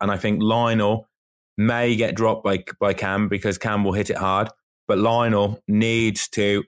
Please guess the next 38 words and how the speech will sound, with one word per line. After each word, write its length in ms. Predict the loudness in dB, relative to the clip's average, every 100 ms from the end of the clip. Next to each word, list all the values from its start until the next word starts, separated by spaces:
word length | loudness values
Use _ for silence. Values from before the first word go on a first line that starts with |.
| _ -2
go 300 | 2 2 0
for 300 | 0 0 2
it. 80 | 0
He 100 | 0
needs 280 | 0 -2
to 80 | -2
redline 500 | 0 0 2 0 2 0
it, 120 | -4 _ _ _ _ _ _ _ -6
at 140 | -2 0
least 300 | 0 0 0
at 100 | -2
the 60 |
start, 400 | -2 0 0 -2 -8 _ _ -8
to 60 |
stay 240 | -4 0 2
with 140 | 0
Cam 260 | -2 -2 -2
if 80 | 0
he 100 | 0
wants 220 | 0 0
to 80 | 0
win 140 | 0
it. 120 | 0
Lionel's 440 | 0 2 2 0 -2 -2
only 300 | 0 2 0
chance, 480 | 0 0 0 -4 -6
in 80 | -2
my 160 | 0 0
opinion, 360 | 0 0 0
of 120 | 0 0
winning 240 | 0 2
this 180 | 0 0
race 340 | 0 0 -2 -8 _ _ _ _ -6
is 140 | -4
to 100 | -2
stay 200 | 0 0
with 160 | 0 -2
Cam, 380 | -4 -2 -2